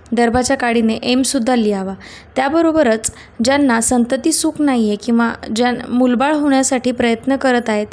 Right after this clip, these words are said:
अशा लोकांनीसुद्धा आई स्कंदमातांना आवाहन करण्याची गरज आहे. तर प्रत्येकाने ही सेवा नवरात्रीच्या पाचव्या दिवशी करायला विसरू नका,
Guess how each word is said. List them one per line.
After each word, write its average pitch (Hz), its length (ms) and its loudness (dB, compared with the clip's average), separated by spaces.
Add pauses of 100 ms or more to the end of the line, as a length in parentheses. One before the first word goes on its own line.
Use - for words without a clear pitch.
(340)
अशा 240 260 0
लोकांनीसुद्धा 269 760 0
आई 226 260 0
स्कंदमातांना 254 840 0
आवाहन 226 480 0
करण्याची 226 440 -2
गरज 214 300 0
आहे. 202 120 -4 (520)
तर 285 100 0
प्रत्येकाने 277 640 0
ही 254 180 4
सेवा 247 400 2
नवरात्रीच्या 233 600 0
पाचव्या 240 380 -2
दिवशी 233 300 0
करायला 226 400 0
विसरू 233 360 0
नका, 247 240 0